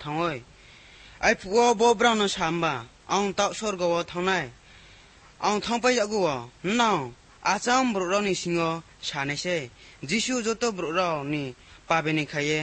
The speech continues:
क्रुसो थैथाहा। आइखे साथान जागुओ बो अचिहा थांये बाचा हा। जे आंनो खाथिनाय राव ब्राउन ले पाबेनि खोमा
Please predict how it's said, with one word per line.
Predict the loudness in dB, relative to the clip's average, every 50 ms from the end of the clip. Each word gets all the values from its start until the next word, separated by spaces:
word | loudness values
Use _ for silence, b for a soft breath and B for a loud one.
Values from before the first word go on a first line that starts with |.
| -4 -8 B B B B B B
क्रुसो | -2 -2 -2 0 0 -2 -4 -4 -6 -8 -4
थैथाहा। | -4 -4 -2 -2 -2 0 0 0 0 -2 -4 -10 B B B B B B B 0
आइखे | 0 2 2 2 2 2 0 -4 -10 -18 -20 -20 -20 B B B B B B
साथान | 0 2 2 2 2 2 0
जागुओ | 2 0 0 0 0 2 2 2
बो | 4 2 2 2 0 0
अचिहा | -4 -8 -6 -6 -4 -2 0 0 0 -2 -4 -10 -20 -20 -20 -18 -12 -6
थांये | -4 -2 -2 -2 -2 -4
बाचा | -4 -6 -6 -6 -4 -4 -4 -4 -4
हा। | -4 -6 -6 -6 -8 -12 -18 -20 -20 -20 -20 B B B B B B B B B B B B B B B B B B -20 -20 -20 -20 -18 -14
जे | -12 -4 2 4 6 6 6
आंनो | 6 4 2 2 2 2 2 0 0 0
खाथिनाय | -2 -2 -2 0 -2 0 2 2 4
राव | 2 2 0 -2 -6 -12 -20 -20 -20 -10 0 4
ब्राउन | 6 6 6 6
ले | 4 2 2 2
पाबेनि | 2 2 2 2 2 2 2 0 -2 -6 -8 -12 -14 -8
खोमा | -4 -2 -2 0 0